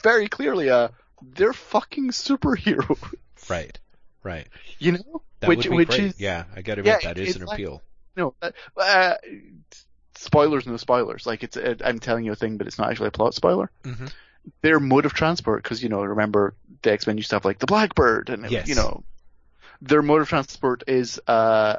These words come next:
Speaker 1: a repurposed Sentinel that they painted a rainbow on its chest.
Speaker 2: <laughs> That's lovely.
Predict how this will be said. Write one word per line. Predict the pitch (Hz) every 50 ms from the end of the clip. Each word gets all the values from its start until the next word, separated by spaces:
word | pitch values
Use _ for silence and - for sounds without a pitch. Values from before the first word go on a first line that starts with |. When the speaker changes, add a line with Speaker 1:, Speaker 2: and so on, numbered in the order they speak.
| -
Speaker 1:
a | - 113 113
repurposed | 110 107 117 120 123 - - 123 - 127 -
Sentinel | - - 107 113 - - 113 104 101
that | 107 104 -
they | 113 113
painted | - - 107 104 - 95
a | 101
rainbow | 98 101 107 107 104 104 101
on | 95 110
its | - -
chest. | - - 110 110 98 - - - _ _ - - - - - - - - - 339 - - -
Speaker 2:
<laughs> | 240 - - - - 208 - - - - - 175 180 165 -
That's | - 113 117 - -
lovely. | 107 98 98 - - 82 80